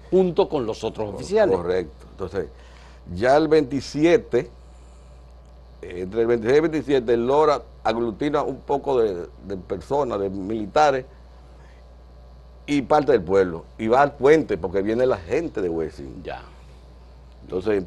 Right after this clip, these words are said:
Speaker 2: la batalla del puente empieza a generar, eh, en realidad el veintiséis. Co-, duró veintiséis y veintisiete.
Speaker 1: Ya. Pero el veintisiete es el día definitivo.
Speaker 2: Que, que culmina.
Speaker 1: Culmina. Y es cuando aparece Camaño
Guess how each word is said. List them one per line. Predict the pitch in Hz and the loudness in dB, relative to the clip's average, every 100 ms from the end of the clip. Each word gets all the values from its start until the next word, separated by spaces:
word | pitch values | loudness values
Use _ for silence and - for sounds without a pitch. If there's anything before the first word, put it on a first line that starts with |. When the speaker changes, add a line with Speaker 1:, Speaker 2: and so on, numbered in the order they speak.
| - | -6
Speaker 2:
la | 104 104 | -4 -2
batalla | 104 98 139 | -2 -2 -4
del | |
puente | 131 143 143 | -2 -2 -2
empieza | 139 110 127 131 | -6 -6 -6 -6
a | |
generar, | 117 113 107 120 - | -6 -8 -6 -6 -6
eh, | 98 82 90 | -8 -6 -10
en | 92 | -10
realidad | 101 104 113 | -8 -4 -4
el | 107 | -6
veintiséis. | 107 92 80 - 92 - - - - - - | -8 -10 -14 -10 -10 -10 -20 -20 -20 -20 -18
Co-, | 78 | -14
duró | 85 90 101 | -8 -6 -2
veintiséis | 120 120 95 - 151 | -2 -4 -8 -6 -4
y | 143 | -4
veintisiete. | 110 87 - 98 95 101 | -6 -8 -10 -10 -10 -10
Speaker 1:
Ya. | 87 - - - | -12 -14 -16 -4
Pero | 147 | 0
el | 151 | 0
veintisiete | 151 156 165 - 196 202 202 | 0 -2 -4 0 2 2 2
es | |
el | 180 156 | 2 2
día | 170 170 | 4 4
definitivo. | 170 - 143 151 143 170 123 143 | 4 -2 -4 -4 -2 0 2 2
Speaker 2:
Que, | 135 123 | 2 0
que | - | -2
culmina. | - 127 120 127 139 110 92 | -4 -2 0 0 0 -2 0
Speaker 1:
Culmina. | 151 127 127 120 | 0 0 -2 2
Y | 165 | 6
es | 196 | 6
cuando | 196 220 196 185 | 6 4 6 6
aparece | 175 170 170 185 | 6 4 2 -2
Camaño | 180 180 160 151 151 160 | -2 0 0 -2 -4 -6